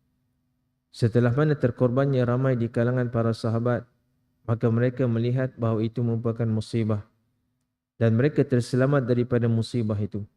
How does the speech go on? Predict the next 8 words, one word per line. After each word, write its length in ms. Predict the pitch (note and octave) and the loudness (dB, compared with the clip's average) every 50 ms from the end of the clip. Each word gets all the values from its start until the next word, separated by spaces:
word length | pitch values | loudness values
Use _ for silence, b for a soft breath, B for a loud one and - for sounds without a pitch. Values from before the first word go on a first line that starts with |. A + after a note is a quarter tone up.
| _ _ _ _ _ _ _ _ _ _ _ _ _ _ _ | _ _ _ _ _ _ _ _ _ _ _ _ _ _ _
Sedangkan, 540 | _ - - B2 A#2 C3+ D#3 D#3 F3 E3+ E3 | _ -4 0 2 2 2 2 2 2 2 2
tuan-tuan, 400 | - B2+ A#2+ A#2+ C3+ C3+ C3 B2+ | 2 0 0 2 0 0 0 0
tujuh 260 | C3 A#2+ A#2 A#2+ A#2 | -2 -2 0 -2 -2
puluh 300 | B2 D3+ D3+ D3+ D3 B2+ A#2+ | -2 -2 -2 0 0 -2 0
yang 160 | B2 A#2+ A#2 | -2 -2 -2
telah 240 | A#2+ B2+ A#2+ A#2+ A#2+ | -2 -2 -2 -2 -2
gugur 300 | A2+ B2 A#2+ B2 A2+ G#2+ | -2 -2 -2 -2 -2 -2
syahid, 420 | - - B2+ B2+ C3+ B2+ A#2 | -2 -2 0 0 0 -2 -4